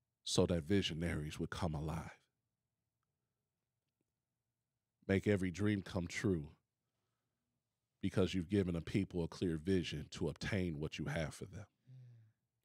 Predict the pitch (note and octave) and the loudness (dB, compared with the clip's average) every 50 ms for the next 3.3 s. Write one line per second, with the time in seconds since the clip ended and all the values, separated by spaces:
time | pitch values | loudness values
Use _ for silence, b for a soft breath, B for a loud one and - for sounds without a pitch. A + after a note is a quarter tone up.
0 | _ _ _ _ _ _ _ _ _ _ _ _ _ _ _ _ _ _ _ _ | _ _ _ _ _ _ _ _ _ _ _ _ _ _ _ _ _ _ _ _
1 | _ _ _ _ _ _ _ _ _ - G2 F#2+ - - F2+ - - F2+ - - | _ _ _ _ _ _ _ _ _ 2 2 4 4 2 0 0 0 0 2 4
2 | - A2 G#2 - - - G2 F2+ - - G2+ F#2+ G2 F#2+ - - - G2 E2+ A2 | 6 4 4 4 2 0 0 0 0 -4 -2 2 2 2 2 2 0 0 2 2
3 | A2 A2+ A#2+ A#2 A#2+ B2 | 2 2 2 0 -4 -6